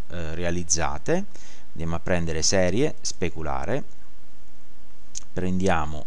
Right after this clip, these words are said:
le lavorazioni che sono l'estrusione due,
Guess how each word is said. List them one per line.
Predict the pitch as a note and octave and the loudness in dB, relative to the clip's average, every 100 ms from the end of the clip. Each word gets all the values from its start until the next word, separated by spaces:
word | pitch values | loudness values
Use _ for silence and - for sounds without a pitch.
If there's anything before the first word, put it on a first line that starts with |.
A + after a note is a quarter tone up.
| - | 0
le | G2 G2 | 0 2
lavorazioni | E2+ E2+ E2+ - - G2+ E2+ C#2+ C#2 - - - - | 2 0 0 0 2 2 0 0 0 0 0 0 0
che | - F#2 | 0 0
sono | - F2+ D#2+ C#2+ C2 - - - - - - - - - | 0 0 0 0 0 0 0 0 0 0 0 0 0 0
l'estrusione | F2 F2+ - - F#2+ - B2 A#2+ | 0 0 0 0 0 0 2 2
due, | G2+ F2+ D#2+ B1 | 2 0 0 0